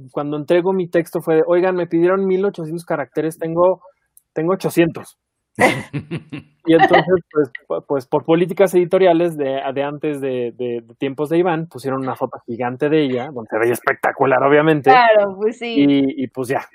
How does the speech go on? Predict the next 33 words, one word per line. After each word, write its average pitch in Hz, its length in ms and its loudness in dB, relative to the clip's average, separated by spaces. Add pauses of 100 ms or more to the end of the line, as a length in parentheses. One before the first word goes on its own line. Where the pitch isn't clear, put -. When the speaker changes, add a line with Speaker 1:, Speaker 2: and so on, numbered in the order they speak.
(100)
Speaker 1:
así 120 260 -4
fue 135 220 0
mi, 131 320 -4
mi 123 140 -6
texto 131 340 0
de 123 100 2
Bárbara 123 320 0
de 120 100 0
Regil, 117 340 -8
con 127 160 -4
el 123 80 -6
que 139 100 0
gan-, 143 160 0
me 156 100 6
gané 165 240 4
el 175 160 2
Premio 175 280 6
Nacional 160 320 2
de 165 60 2
Periodismo 208 720 2
y 175 240 2 (100)
fui 160 160 -2
Speaker 2:
<laughs> 151 560 -4
Speaker 1:
finalista 143 460 -4
en 143 60 -6
el 131 80 -6
Pulitzer. - 360 -12 (340)
Speaker 2:
Listicle, 143 760 -2
el, 123 160 -8
el 120 260 -6
Pulitzer 160 340 -2
al 123 160 0
Listicle. 107 600 -8